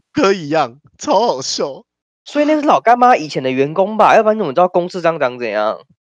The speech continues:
Speaker 1: 我不知道是不是老干妈以前的员工啦，只是我的，我的，我觉得你只是要几个虚宝账号去卖，然后结果搞，搞得这个，<laughs> 都变这样，
Speaker 2: 好屌哦。
Speaker 1: 超好笑的。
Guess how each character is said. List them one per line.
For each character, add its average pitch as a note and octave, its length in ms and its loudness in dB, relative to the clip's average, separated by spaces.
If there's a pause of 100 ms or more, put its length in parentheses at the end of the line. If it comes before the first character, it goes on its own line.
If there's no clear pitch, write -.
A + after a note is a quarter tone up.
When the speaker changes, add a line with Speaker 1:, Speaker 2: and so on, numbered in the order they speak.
(100)
Speaker 1:
我 C#3+ 100 -6
不 F3+ 120 0
知 F#3 80 2
道 G#3 120 6
是 G3 120 -6
不 F3 80 -4
是 F3 60 2
老 B2 140 2
干 C#3 140 -2
妈 D3+ 160 -2
以 C3 100 -10
前 G#2 180 -14
的 G#2 80 -16
员 G#2+ 260 -12
工 A#2 220 -10
啦， A2 180 -4
只 B2 160 -14
是 F3 140 0
我 D3+ 160 0
的， C3 200 -4 (100)
我 C3 140 -8
的， C#3+ 120 -8
我 D3 120 0
觉 F3 200 4
得 G#3 120 6
你 G3 140 0
只 D#3 180 -4
是 E3 80 -6
要 F#3 180 6
几 F3 120 -8
个 C3 100 -6
虚 D#3 180 -4
宝 D#3+ 160 2
账 C#3+ 160 0
号 C#3+ 100 0
去 D3 140 -6
卖， C#3+ 300 -2
然 A#2 120 -4
后 C#3+ 60 0
结 C#3+ 160 -4
果 C3 80 -6 (120)
搞， G#2+ 200 0 (220)
搞 A#2 180 2
得 A#2 100 -2
这 B2 140 -6
个， A2 160 -6 (640)
<laughs> - 520 -6
都 F3 140 4
变 F3 160 4
这 A#3 140 0
样， C#3 140 6
Speaker 2:
好 A#2 100 4
屌 D3 120 6
哦。 - 40 8
Speaker 1:
超 G3+ 60 8
好 E3 140 4
笑 C#3 300 2
的。 C#3 160 -6